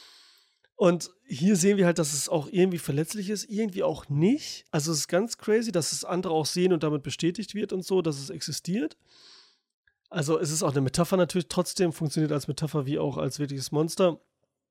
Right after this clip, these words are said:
wie das immer so gemacht wird und auch als halbes und nichts Ganzes.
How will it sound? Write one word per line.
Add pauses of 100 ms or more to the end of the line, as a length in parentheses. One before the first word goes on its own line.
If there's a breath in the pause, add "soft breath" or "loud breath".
(720 loud breath)
wie
das
immer
so
gemacht
wird
und
auch
als
halbes
und
nichts
Ganzes.